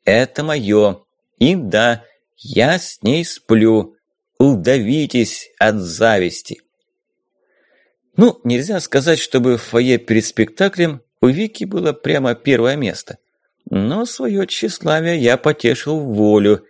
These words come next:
что уж скрывать. Спектакль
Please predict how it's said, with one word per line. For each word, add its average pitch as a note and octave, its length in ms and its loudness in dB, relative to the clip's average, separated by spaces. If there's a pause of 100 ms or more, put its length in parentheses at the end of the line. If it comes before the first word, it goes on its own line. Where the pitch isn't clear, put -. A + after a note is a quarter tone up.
(140)
что - 500 0
уж F#2+ 120 -4
скрывать. - 580 0 (1800)
Спектакль A#3+ 720 -2